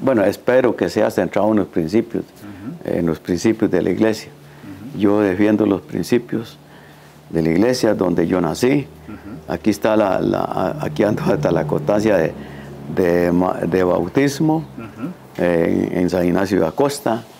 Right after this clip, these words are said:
Speaker 1: Después contraje matrimonio, eh, aquí en la Palmares.
Speaker 2: Ajá.
Speaker 1: Daniel Flores,
Speaker 2: ¿Quién
Speaker 1: ahí.
Speaker 2: lo casó?
Speaker 1: El padre Godínez.
Speaker 2: Padre Godínez.
Speaker 1: Tengo ganas de ir a visitarlo
Speaker 2: Guillermo.
Speaker 1: porque todavía está con vida.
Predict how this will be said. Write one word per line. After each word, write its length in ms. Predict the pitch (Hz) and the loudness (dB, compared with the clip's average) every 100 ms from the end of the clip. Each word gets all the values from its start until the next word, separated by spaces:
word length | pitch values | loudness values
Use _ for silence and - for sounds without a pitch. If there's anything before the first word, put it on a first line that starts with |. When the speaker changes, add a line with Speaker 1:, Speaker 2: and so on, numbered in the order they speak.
| 98 92 107 - - - - - - - - - - - | -20 -20 -20 -20 -20 -20 -20 -20 -20 -20 -20 -20 -18 -4
Speaker 1:
Después 560 | 90 82 - 104 98 | -2 -2 0 2 2
contraje 500 | - 92 - 98 110 | 2 0 0 0 2
matrimonio, 840 | 90 80 - 80 87 113 110 90 - 87 - - - - - - | 2 0 0 0 2 4 4 2 -2 -10 -18 -20 -20 -20 -20 -14
eh, 300 | - 82 80 80 | -4 0 0 0
aquí 260 | 82 92 | -2 0
en 200 | 95 87 | 0 0
la 180 | 78 73 71 - 82 | -2 -4 -10 -16 -10
Palmares. 460 | 82 80 80 117 117 - - - - - | -8 -4 -2 -2 -6 -14 -20 -20 -20 -16
Speaker 2:
Ajá. 280 | 101 107 117 127 | -14 -10 -10 -6
Speaker 1:
Daniel 320 | 90 92 85 | -4 -2 -2
Flores, 300 | 85 85 87 87 | -2 -2 -4 -4
Speaker 2:
¿Quién 60 | 151 | -2
Speaker 1:
ahí. 40 | |
Speaker 2:
lo 100 | 151 | 0
casó? 320 | 135 120 277 277 - - - _ - - - - - - | 0 0 -2 -6 -12 -20 -20 _ -20 -20 -20 -20 -10 -4
Speaker 1:
El 120 | 113 | -2
padre 380 | - 107 110 107 | 0 2 4 4
Godínez. 540 | 92 90 87 95 - - _ | 4 2 0 -4 -10 -20 _
Speaker 2:
Padre 240 | 127 135 127 | -4 -2 -2
Godínez. 320 | 113 107 95 | -2 -2 0
Speaker 1:
Tengo 200 | 113 120 | 2 4
ganas 180 | 117 110 | 4 4
de 80 | 110 | 4
ir 60 | |
a 60 | 107 | 4
visitarlo 480 | 101 101 95 107 127 | 2 2 2 4 4
Speaker 2:
Guillermo. 180 | - 110 | 2 2
Speaker 1:
porque 140 | 90 | 2
todavía 160 | 98 101 | 2 2
está 180 | 104 98 | 0 -2
con 180 | 87 | -2
vida. 280 | 85 87 82 | 0 0 -2